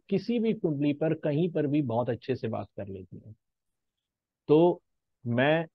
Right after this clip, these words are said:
आप सभी के सहयोग से अपने बच्चों की तरह जो उषा जी हैं, उनका स्वागत करता हूं। नमस्कार उषा जी, आपका स्वागत है।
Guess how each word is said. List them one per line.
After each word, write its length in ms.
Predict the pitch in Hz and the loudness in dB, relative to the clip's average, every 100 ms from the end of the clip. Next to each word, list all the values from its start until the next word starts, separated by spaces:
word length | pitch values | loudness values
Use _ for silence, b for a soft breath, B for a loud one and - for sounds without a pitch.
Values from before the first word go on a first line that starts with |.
| - | 4
आप 240 | 135 131 - | 4 4 -6
सभी 500 | - - 127 143 196 | -12 -4 0 0 0
के 220 | 180 170 | 0 0
सहयोग 400 | - 143 143 143 | 0 -2 0 -2
से 340 | - 151 151 147 _ _ _ _ _ _ | -2 0 -2 -6 _ _ _ _ _ _
अपने 580 | 131 131 143 151 147 147 - 117 | -4 -2 -2 0 0 -2 -8 -2
बच्चों 400 | 127 127 170 160 | 0 4 4 4
की 140 | 160 | 4
तरह 280 | 147 143 139 | 4 4 2
जो 320 | 139 135 135 - _ | 0 0 -2 -8 _
उषा 300 | 131 120 156 | -4 2 2
जी 180 | 139 143 | 2 0
हैं, 260 | 139 147 143 | -4 -6 -8
उनका 280 | 127 123 123 | -6 -4 -2
स्वागत 460 | 113 117 110 127 127 | -2 -2 0 0 0
करता 260 | 131 113 135 | -2 -2 -4
हूं। 300 | 123 127 135 - _ _ - | -4 -6 -8 -12 _ _ -4
नमस्कार 360 | 135 143 175 175 | 0 2 6 8
उषा 280 | 170 156 175 | 8 6 6
जी, 180 | 170 175 | 6 2
आपका 280 | 143 - 147 | 0 2 0
स्वागत 420 | - 127 110 98 | 2 0 0 -6
है। 80 | 101 | -10